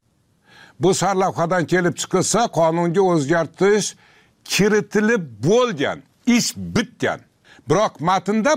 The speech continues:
boshqacharoq. Undagi jumlalar tarkibidagi fe'llar boshqa o't-,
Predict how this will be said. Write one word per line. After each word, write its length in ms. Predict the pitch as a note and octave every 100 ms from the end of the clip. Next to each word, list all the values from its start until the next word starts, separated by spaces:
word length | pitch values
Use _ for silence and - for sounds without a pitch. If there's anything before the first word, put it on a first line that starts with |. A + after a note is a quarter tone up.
| G#3+
boshqacharoq. 680 | B3 - E3 D3+ A2 D2 - _ _ -
Undagi 420 | E3+ F#3+ G3 G3
jumlalar 520 | C3+ F3 F#3+ F#3 G#3 G#3+
tarkibidagi 800 | F3+ F3 D3+ F3+ E3 E3+ F3+ D#3+
fe'llar 800 | - - F#3 F3+ F3 G#3+ B3 C#4 E3 G#2
boshqa 580 | D#3+ G#3 E3 - - A3+
o't-, 300 | F#3+ F3